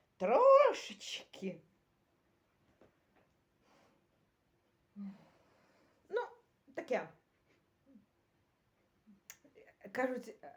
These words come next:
інколи про такі аромати: «Пахне с-,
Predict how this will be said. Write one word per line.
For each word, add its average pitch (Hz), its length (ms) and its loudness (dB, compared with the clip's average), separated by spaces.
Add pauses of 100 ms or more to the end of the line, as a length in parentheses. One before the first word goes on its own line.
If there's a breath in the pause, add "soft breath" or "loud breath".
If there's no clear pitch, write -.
(160)
інколи 240 400 -4
про 226 160 -8
такі 226 260 -10
аромати: 233 600 -6 (200)
«Пахне 269 640 -4 (340 loud breath)
с-, - 320 -20